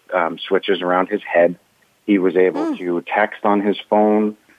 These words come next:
Speaker 1: Um, he was able to get on his computer, and he was able to play his games, um, all with the, with the help of his chair. So really all you have to do is ask, and, and if there is something that you need,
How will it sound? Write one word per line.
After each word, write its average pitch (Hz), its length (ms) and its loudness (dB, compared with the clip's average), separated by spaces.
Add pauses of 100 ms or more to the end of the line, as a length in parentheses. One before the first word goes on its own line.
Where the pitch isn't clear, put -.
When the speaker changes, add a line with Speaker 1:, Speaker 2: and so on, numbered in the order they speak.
(220)
Speaker 1:
Um, 87 340 2
he 87 200 2
was 90 160 2
able 87 260 2
to - 100 -10
get 90 220 2
on 92 160 0
his 92 180 -4
computer, 101 480 2
and 90 100 -4
he 95 80 -2
was 87 140 -2
able 87 240 0
to 110 100 -14
play 92 240 0
his 85 200 -4
games, 98 560 -2 (180)
um, 85 400 0
all 95 340 4
with 90 200 -6
the, 87 280 -2 (140)
with 90 160 -2
the 85 80 -4
help 85 220 -2
of 78 80 -12
his 82 100 -4
chair. - 340 -2 (520)
So 98 480 4
really 113 480 2
all 110 180 4
you 123 80 -2
have 110 300 0
to 92 80 -6
do 92 240 0
is 82 120 -2
ask, 104 400 0
and, 90 220 -4
and 92 180 -4
if 85 200 -2
there 92 160 2
is 87 100 -4
something 104 460 -2 (460)
that 95 260 2
you 90 200 -4
need, 92 600 0